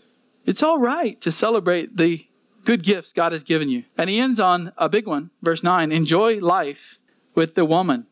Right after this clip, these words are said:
the Isha, which really in the context here is wife. "Enjoy life with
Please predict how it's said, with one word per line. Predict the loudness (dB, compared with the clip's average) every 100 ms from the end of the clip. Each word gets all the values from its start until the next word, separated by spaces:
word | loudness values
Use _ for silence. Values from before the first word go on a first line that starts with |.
| _ -2
the | -2 0 0
Isha, | 0 0 0 -2 -4 _ _
which | -4 -2
really | 0 2 2
in | 2
the |
context | 0 -2 0 -4 0
here | 2 2
is | 2 0
wife. | 0 0 -4 -14 -20 _ _ _ _ _ _ _ _ -8
"Enjoy | -2 0 2 2 2 0 -4 _ _ _ _ _
life | 0 0 0 -4 -2
with | -2 -2 -10